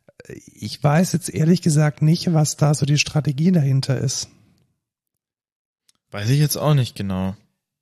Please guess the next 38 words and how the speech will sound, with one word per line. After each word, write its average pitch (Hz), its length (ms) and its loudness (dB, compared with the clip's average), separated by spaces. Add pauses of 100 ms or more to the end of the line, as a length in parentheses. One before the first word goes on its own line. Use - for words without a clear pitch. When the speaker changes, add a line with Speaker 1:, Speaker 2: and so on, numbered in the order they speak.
(140)
Speaker 1:
Also 147 300 2
was 151 220 0
ich 156 100 -2
mir 165 180 4
vorstelle 151 540 2
Speaker 2:
Vielleicht - 420 4
eine 165 100 0
geilere 131 380 2
Integration? 110 960 -2
Speaker 1:
Ja, 131 220 0 (160)
genau, 143 320 2
sowas 139 240 0
habe 143 160 2
ich 135 60 0
mir 131 160 0
auch - 160 -2
gedacht. 131 420 -4 (460)
Also 139 460 0 (480)
man 156 500 2
hat 160 240 0
ja 160 280 2
mit, 151 460 0
mit 147 200 2
so 147 120 2
einer 143 220 2
App - 260 -4
letzten 156 400 0
Endes 151 520 2
ein 151 120 2
bisschen 147 560 0
die 147 120 -2
Marktmacht 139 1080 0
dieses 143 380 0
ziemlich 143 340 0
angestaubte 135 720 0
R 123 120 -4
S 127 160 -2
S 107 380 -4